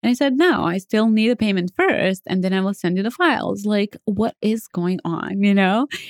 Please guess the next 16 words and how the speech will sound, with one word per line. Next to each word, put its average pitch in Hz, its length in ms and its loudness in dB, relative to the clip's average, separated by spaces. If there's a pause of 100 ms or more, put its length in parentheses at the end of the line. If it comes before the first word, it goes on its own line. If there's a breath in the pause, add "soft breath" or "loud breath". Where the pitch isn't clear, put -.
(280 loud breath)
But 196 140 2
yeah, 208 180 0
she 202 180 -4
was 185 320 -2 (140)
crying, 196 580 0
begging 170 340 0
for 175 120 0
the 170 80 2
files. - 440 -4 (460 soft breath)
Next, 320 400 0 (120)
she 233 260 -2
fired 294 380 0 (120)
her 170 100 0
C 156 220 -6
P 147 220 -6
A. 220 200 -2